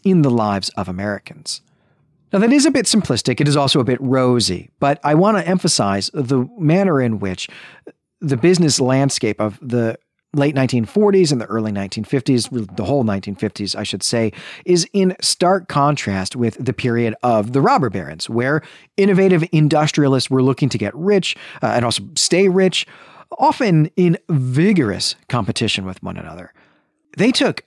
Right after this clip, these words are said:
massive risks. They also preyed on their workforce. They often used violence against their own workers. They would purchase legislation that helped them abuse workers, you know, by bribing legislators.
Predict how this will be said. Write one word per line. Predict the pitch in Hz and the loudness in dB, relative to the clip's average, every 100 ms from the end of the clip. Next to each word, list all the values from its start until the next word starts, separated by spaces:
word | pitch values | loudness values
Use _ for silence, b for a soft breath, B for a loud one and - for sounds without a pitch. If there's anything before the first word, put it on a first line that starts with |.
| - | -6
massive | 170 208 262 240 151 95 | -4 0 0 2 0 -2
risks. | 87 104 - - - | -4 -6 -6 -8 -4
They | 156 | -2
also | 151 | -2
preyed | - - 156 196 | -4 -2 2 4
on | 196 196 | 4 2
their | 180 | 2
workforce. | 170 185 - 180 170 160 | 2 0 -2 -2 0 0
They | - | 0
often | 156 - | 0 2
used | 202 226 120 | 2 2 0
violence | 117 113 208 123 95 | -2 0 2 0 -2
against | 113 120 110 | -4 -4 -2
their | 127 - | -4 0
own | 151 160 131 | 2 2 4
workers. | 143 160 170 165 - B B | 2 2 0 0 -4 B B
They | 131 | -2
would | 117 101 | -2 -4
purchase | - 165 180 175 - - | -2 0 2 0 -2 -4
legislation | 135 143 147 - 151 151 175 160 | -2 0 -2 0 0 0 -2 -6
that | 113 | -4
helped | 104 135 - | -4 -4 -2
them | 123 | -2
abuse | 104 123 131 127 - | -2 0 2 2 -2
workers, | 127 135 147 165 156 127 | -2 -2 0 0 0 -2
you | |
know, | 101 | -4
by | 107 202 - _ | -4 -4 -10 _
bribing | 120 113 127 127 110 - | -4 -2 0 0 -2 -6
legislators. | 120 135 165 - 151 147 151 | -2 0 0 2 0 2 0